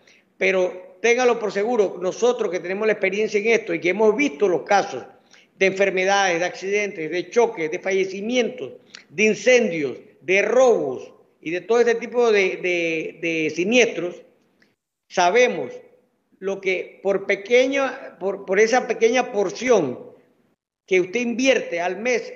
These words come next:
en seguros, usted puede verse resarcido de una catástrofe económica, ¿verdad? Así que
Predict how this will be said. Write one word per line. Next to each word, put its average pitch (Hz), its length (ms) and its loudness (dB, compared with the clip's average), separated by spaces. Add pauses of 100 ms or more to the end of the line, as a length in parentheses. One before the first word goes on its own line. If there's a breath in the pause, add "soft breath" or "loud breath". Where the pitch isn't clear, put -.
(120)
en 185 160 -4
seguros, 208 460 0 (680)
usted 196 320 2
puede 226 240 4
verse 226 420 4
resarcido 202 960 -2 (300 loud breath)
de 175 320 2
una 233 320 0
catástrofe 254 1040 -2
económica, 208 920 0 (600)
¿verdad? 196 500 -2 (460)
Así 196 240 -8
que - 600 -2